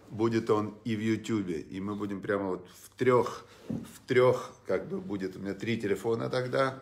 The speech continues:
Прям еще третий надо поставить. И каждый, где ему удобно, сможет, э, с утра двадцать минут поучить Тору и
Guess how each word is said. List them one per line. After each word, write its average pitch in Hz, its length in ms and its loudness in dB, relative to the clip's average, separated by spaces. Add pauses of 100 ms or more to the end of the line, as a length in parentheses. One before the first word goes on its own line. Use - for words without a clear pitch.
Прям 95 180 -4
еще 98 180 -6
третий 104 300 -2
надо 104 240 2
поставить. 110 500 0 (480)
И 117 100 -4
каждый, 123 440 4
где 113 200 2
ему 117 180 0
удобно, 139 400 0
сможет, 113 480 -4
э, 101 320 4 (280)
с - 160 -8
утра 120 240 2
двадцать 110 320 0
минут 113 260 -4
поучить 101 400 -2
Тору 139 480 2 (540)
и 127 600 2